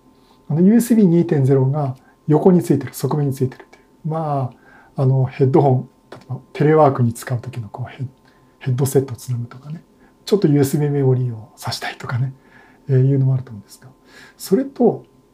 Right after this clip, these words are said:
背面インターフェースに関しては、えーと、まあ、有線lanと、これギガビットイーサですね。有線lanと、あとエイチディーエムアイ出力があります。だからこれ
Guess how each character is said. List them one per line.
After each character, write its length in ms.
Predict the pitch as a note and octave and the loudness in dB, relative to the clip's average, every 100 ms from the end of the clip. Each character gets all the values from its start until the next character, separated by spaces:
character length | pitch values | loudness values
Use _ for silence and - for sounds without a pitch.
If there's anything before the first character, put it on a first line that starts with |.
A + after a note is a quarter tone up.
| _ _ _ _ _ - | _ _ _ _ _ 0
背 120 | A#3 | 4
面 140 | A#3+ | 6
イ 20 | B3 | 6
ン 100 | A#3 | 2
タ 120 | A#3 | 0
ー 20 | |
フ 60 | A3 | 0
ェ 40 | |
ー 20 | G3+ | 0
ス 120 | D3 | -2
に 60 | |
関 160 | C#3 C3 | -4 -6
し 100 | - | -2
て 80 | E3 | -2
は、 120 | C3 - _ - | 0 -4 _ -8
え 20 | |
ー 120 | B2 - | -8 -6
と、 360 | B2 A2 - _ _ _ _ _ - | -10 -10 -12 _ _ _ _ _ -8
ま 120 | C#3 | -6
あ、 100 | C#3 | -4
有 160 | D#3 D3+ | 0 0
線 200 | D#3 C#3 | 0 0
lan 260 | C#3+ A#2 G2 | 0 0 -2
と、 340 | D#3+ D3 - _ _ _ _ _ _ _ | 0 0 -2 _ _ _ _ _ _ _
こ 100 | C#3 | 0
れ 60 | B2+ | 4
ギ 100 | C3+ | 4
ガ 100 | C#3 | 2
ビ 80 | |
ッ 60 | C3 | 0
ト 80 | C3+ | -4
イ 40 | |
ー 20 | |
サ 100 | - A#2 | -6 -10
で 100 | - | -14
す 100 | E3 | -8
ね。 220 | F3 - _ _ _ | -8 -8 _ _ _
有 140 | D3+ D3 | -4 -4
線 220 | D#3 C#3+ | -2 -2
lan 120 | C#3 - | -2 -4
と、 320 | - E3+ - _ _ - | -2 -2 -2 _ _ -8
あ 80 | C3+ | -8
と 120 | - - | -6 -6
エ 60 | D3 | -8
イ 80 | |
チ 200 | - - | -6 -2
デ 80 | G3+ | 2
ィ 100 | G#3+ | 4
ー 20 | G3+ | 6
エ 20 | |
ム 180 | G3 F#3 | 4 4
ア 80 | |
イ 160 | F3 F#3 - | 2 0 -6
出 240 | - - C3+ | -14 -2 -2
力 180 | - - _ _ _ _ _ _ _ _ _ _ _ _ _ _ _ _ _ _ C3+ | -2 -10 _ _ _ _ _ _ _ _ _ _ _ _ _ _ _ _ _ _ -4
が 160 | C#3 C3 | -4 -4
あ 40 | |
り 80 | A#2+ | -6
ま 100 | B2+ | -8
す。 180 | - - | -10 -8
だ 80 | D3 | -8
か 60 | |
ら 60 | C3 | -2
こ 120 | G3 | 2
れ 120 | G3 | 4